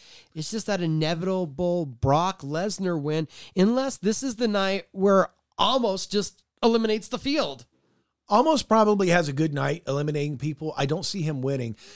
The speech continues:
Speaker 2: Now, something else could happen here. Uh, assuming Lashley beats Lesnar, maybe Brock doesn't come back in the Rumble.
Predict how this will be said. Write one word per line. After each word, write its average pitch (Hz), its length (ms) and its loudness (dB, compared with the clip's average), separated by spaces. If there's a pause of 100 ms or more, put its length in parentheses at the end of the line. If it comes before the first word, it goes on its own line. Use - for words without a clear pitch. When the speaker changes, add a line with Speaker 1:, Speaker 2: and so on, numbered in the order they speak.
(120)
Speaker 2:
Now, 226 60 4
something 285 340 4
else 220 160 4
could 185 160 0
happen 127 320 -4
here. 98 260 -14 (100)
Uh, 160 140 -8
assuming 233 640 2
Lashley 180 480 2
beats 156 340 -4
Lesnar, 107 440 -8 (440)
maybe 202 300 0
Brock 185 380 2
doesn't 151 300 0
come 139 160 -2
back 127 200 -6
in 117 80 -6
the 107 80 -6
Rumble. 98 340 -12